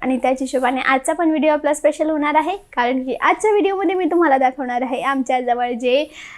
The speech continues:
कलेक्शन आहे सिल्क साडीचे, त्याचं काही रँडम सॅम्पल्स, म्हणून प्लीज हा व्हिडिओ कंटिन्यू पाहत राहा.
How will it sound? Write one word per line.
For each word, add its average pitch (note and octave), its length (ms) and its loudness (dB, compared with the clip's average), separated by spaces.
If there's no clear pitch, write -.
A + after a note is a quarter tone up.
कलेक्शन G#4 720 4
आहे C#4 260 0
सिल्क C4+ 280 -4
साडीचे, A#3 460 -4
त्याचं A#3+ 320 -2
काही A#3+ 220 -6
रँडम B3 300 -4
सॅम्पल्स, C4 540 -4
म्हणून C4+ 180 0
प्लीज F#4+ 240 2
हा A4 60 6
व्हिडिओ D#4+ 240 2
कंटिन्यू D4 340 2
पाहत A#3+ 240 0
राहा. A3+ 180 -12